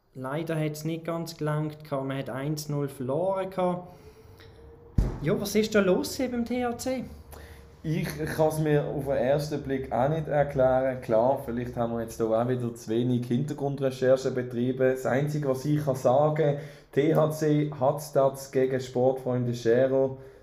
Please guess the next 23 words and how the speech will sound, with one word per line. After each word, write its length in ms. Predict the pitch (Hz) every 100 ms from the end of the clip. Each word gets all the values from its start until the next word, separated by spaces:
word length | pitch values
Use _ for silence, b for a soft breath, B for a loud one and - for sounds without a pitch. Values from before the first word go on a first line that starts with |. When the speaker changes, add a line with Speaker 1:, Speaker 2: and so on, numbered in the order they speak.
| _
Speaker 2:
sind, 440 | - 127 131 127
glaub, 300 | 127 123 123 123
äh, 140 | 117
bei 160 | 117 117
zweihundert 640 | - 120 123 127 123 117
irgendetwas 800 | 113 135 156 165 151 151 147 147
gewesen. 420 | - 139 139 135 B B B - - - _ _ -
Jetzt 400 | 120 120 123 -
gegen 240 | - 123 120
Barcelona 880 | 117 117 120 110 110 135 143 143 147 - - - _ _ - -
nur 240 | 110 107 123
noch 340 | 139 147 151
Hatzdatz 580 | 123 139 - 143 139 -
von 220 | 139 135
hunderteinundsechzig. 1080 | 127 131 127 127 123 120 117 120 147 - - - - b b b b b - -
Speaker 1:
Also 280 | 117 113 113
da 160 | 117
hat 140 | 117 110
auch 200 | 120 139
noch 180 | 139 135
irgendwie 420 | 135 139 135 131
die 140 | 127
eine, 260 | 123 135